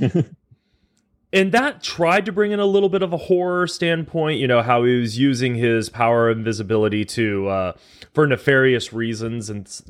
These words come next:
Speaker 2: things like that. But, uh, it really, again, wasn't more of a technological standpoint because, I mean, let's look at this, nineteen thirty-three, nineteen ninety-two. I mean, two thousand, that was, you know, it's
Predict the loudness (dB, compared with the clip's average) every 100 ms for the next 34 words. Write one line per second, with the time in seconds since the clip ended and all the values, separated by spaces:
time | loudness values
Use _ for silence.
0 | -6 -6 -4 -6 -2 0 0 -2 -18 -20
1 | -20 -6 0 4 4 4 2 2 2 4
2 | 2 2 0 0 0 2 0 2 0 0
3 | 0 2 2 -2 -4 -4 0 4 4 2
4 | -2 -2 0 0 2 0 0 0 2 2
5 | 4 2 2 2 0 0 0 0 0 0
6 | 0 0 -2 -2 0 0 -2 -2 -2 -2
7 | -2 2 2 2 0 -2 -2 0 4 4
8 | 2 0 0 0 2 0 -2 -6 -14 -20
9 | -14 -2 0 2 0 -8 _ _ _ -12
10 | -10